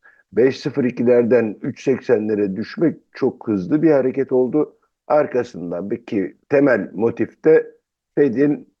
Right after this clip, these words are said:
işte yüz yirmi beş mi, yüz elli mi, yüz yetmiş beş mi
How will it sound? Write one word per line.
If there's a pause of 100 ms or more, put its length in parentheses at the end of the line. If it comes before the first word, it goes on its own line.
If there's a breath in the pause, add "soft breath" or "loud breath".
(100)
işte
yüz
yirmi
beş
mi,
yüz
elli
mi,
yüz
yetmiş
beş
mi